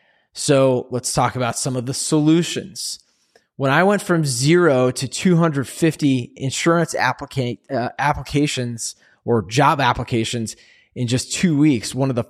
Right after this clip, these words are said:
first things I did was to update the beginning of my job description on Indeed. Now, the key word there be-, being updating the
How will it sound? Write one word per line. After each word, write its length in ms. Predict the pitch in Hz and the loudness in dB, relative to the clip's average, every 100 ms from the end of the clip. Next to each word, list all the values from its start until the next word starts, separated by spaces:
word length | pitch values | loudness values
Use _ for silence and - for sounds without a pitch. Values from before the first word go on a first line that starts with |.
| - | 0
first 260 | 190 247 - | 0 0 0
things 240 | 208 160 | 0 2
I 140 | 143 | 0
did 400 | 120 117 107 113 - _ _ | 0 -2 -2 -4 -8 _ _
was 180 | 123 131 | -2 -2
to 140 | - - - | 0 -4 2
update 540 | 180 196 - 131 123 - _ _ - | 0 0 2 2 2 -2 _ _ -10
the 60 | |
beginning 460 | 131 123 151 160 165 | -6 0 2 2 2
of 140 | 143 | 0
my 160 | 131 120 | -2 -4
job 380 | 107 127 123 - | -2 0 0 -2
description 500 | 113 - 139 - 120 | -8 -6 -6 -4 -6
on 160 | 117 | -4
Indeed. 400 | 107 101 120 92 | -6 -4 -2 -2
Now, 260 | 113 117 98 | -2 -4 -6
the 60 | 120 | -12
key 320 | - - 233 | -10 2 2
word 320 | 233 226 202 | 4 4 4
there 140 | 165 143 | 2 2
be-, 240 | 135 113 _ _ 123 123 | 0 -6 _ _ -18 -2
being 440 | 151 147 117 107 _ _ _ _ _ - | 0 2 -2 -6 _ _ _ _ _ -2
updating 480 | 147 - 151 143 123 | -2 2 0 2 -2
the 220 | 120 | -4